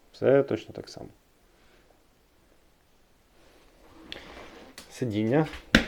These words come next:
в досить хорошому стані. Сидіння не вигорівше, чорненьке.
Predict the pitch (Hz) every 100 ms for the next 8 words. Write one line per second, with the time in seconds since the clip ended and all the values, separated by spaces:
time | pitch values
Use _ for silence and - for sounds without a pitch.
0 | - 104 98 156 120 101 - 107 107 -
1 | 104 92 - - - - - - - -
2 | - 107 95 87 - 104 123 147 123 107
3 | 113 135 139 117 117 120 120 - 120 123
4 | - 95 101 113 123 120 135 131